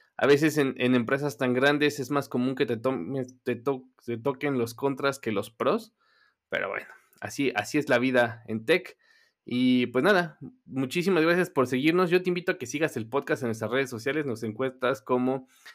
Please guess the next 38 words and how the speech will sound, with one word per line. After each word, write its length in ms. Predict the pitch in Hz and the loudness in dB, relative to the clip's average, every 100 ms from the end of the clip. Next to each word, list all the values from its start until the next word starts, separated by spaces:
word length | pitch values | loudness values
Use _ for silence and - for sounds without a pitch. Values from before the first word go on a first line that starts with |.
| _ | _
arroba 340 | - 120 131 127 | -4 0 2 2
chile 240 | 131 127 | 2 2
mole 260 | 123 123 110 | 4 4 2
y 80 | 107 | 0
tech, 440 | 143 147 - - _ | 0 0 -2 -20 _
tanto 300 | - 113 107 | -4 -2 0
en 120 | 113 | 0
Twitter 320 | 113 143 147 131 | 0 2 2 0
como 200 | 113 110 | 0 0
en 140 | - | -2
Instagram. 540 | 139 156 - 175 175 175 _ _ _ | -2 -2 0 -2 -2 -6 _ _ _
Ahí 160 | 120 | 2
me 100 | 143 | 4
puedes 240 | 131 143 143 | 4 4 2
encontrar 420 | 127 123 127 147 | 2 2 4 2
como 360 | 156 123 117 101 | 0 0 0 0
arroba 300 | 117 131 131 | 4 4 4
Mariano 260 | 123 120 | 4 2
Rentería 560 | 113 107 110 110 120 110 | 2 0 0 0 0 -2
en 240 | 110 113 113 | -4 -6 -2
X 500 | 151 147 175 175 - | -4 -2 -8 -8 -10
y 160 | 139 143 | -6 -2
Mariano 320 | 120 127 127 | 0 2 0
Rentería 440 | 117 110 117 120 | 0 -2 -2 0
en 100 | 107 | 0
YouTube, 280 | 110 110 190 | -2 -6 -6
donde 180 | 123 107 | -4 -4
está 140 | - | -6
este 160 | 110 110 | -8 -10
episodio 480 | - - 104 101 - | -12 -8 -6 -6 -4
en 200 | 175 180 | -2 -2
video. 440 | 110 110 131 143 _ _ _ _ _ _ _ | -2 0 0 0 _ _ _ _ _ _ _
Y 100 | 135 | 0
bueno, 340 | 175 202 190 _ | 2 2 -2 _
pues 140 | 147 | 4
ya 120 | 165 | 4
sabes 380 | 170 170 156 143 | 4 4 4 2
que 440 | - 123 120 120 | 2 4 4 2